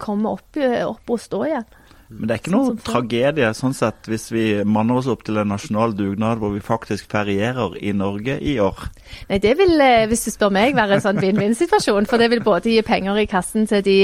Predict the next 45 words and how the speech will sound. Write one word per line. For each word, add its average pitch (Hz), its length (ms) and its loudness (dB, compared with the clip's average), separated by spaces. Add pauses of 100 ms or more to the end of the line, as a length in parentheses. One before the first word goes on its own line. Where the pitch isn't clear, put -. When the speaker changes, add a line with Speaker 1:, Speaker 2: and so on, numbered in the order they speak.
(100)
Speaker 1:
bedriftene, 220 540 0 (400)
men 247 160 4
det 269 100 0
vil 247 140 4
også 247 320 4
gi 220 260 2
folk - 240 -4
en 226 140 -2
fantastisk 220 580 -4
opplevelse, 233 460 2
for 240 100 2
dette 220 220 -2
landet 247 400 2
her 247 100 0 (120)
har 202 280 0
så - 160 -2
mye 214 380 4
fint 247 260 -4
å 233 80 -2
by 254 160 -4
på. 196 220 2 (420)
Men 247 140 4
det 320 180 4
som 285 140 0
er 277 100 4
litt - 440 0 (140)
viktig, 311 440 0 (640)
det 277 160 2
er 277 160 6
at 269 220 0 (100)
alle 240 160 2
vi 240 220 6
som 262 180 2
nå 247 100 6
skal 254 220 0
feriere 220 420 2
i 220 60 2
Norge, 180 300 2 (180)
at - 240 -6
vi 254 80 2
faktisk - 640 -8
tar 254 220 -2
inn 240 180 2
på 262 140 2
hotell, 277 320 2